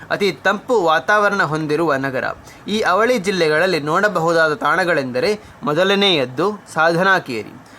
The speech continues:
ಮಹಾನ್ ಕವಿ, ಜಾನಪೀಠ ಪುರಸ್ಕೃತ ಡಾಕ್ಟರ್ ದ ರಾ ಬೇಂದ್ರೆ ಗೌರವಿಸುವ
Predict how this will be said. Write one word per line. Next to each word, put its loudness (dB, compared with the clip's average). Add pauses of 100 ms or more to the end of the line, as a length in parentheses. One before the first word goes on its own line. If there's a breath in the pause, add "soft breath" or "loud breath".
(180 loud breath)
ಮಹಾನ್ 2
ಕವಿ, -2 (220 loud breath)
ಜಾನಪೀಠ 2
ಪುರಸ್ಕೃತ -2 (360 loud breath)
ಡಾಕ್ಟರ್ -2
ದ -
ರಾ 4
ಬೇಂದ್ರೆ 0
ಗೌರವಿಸುವ 0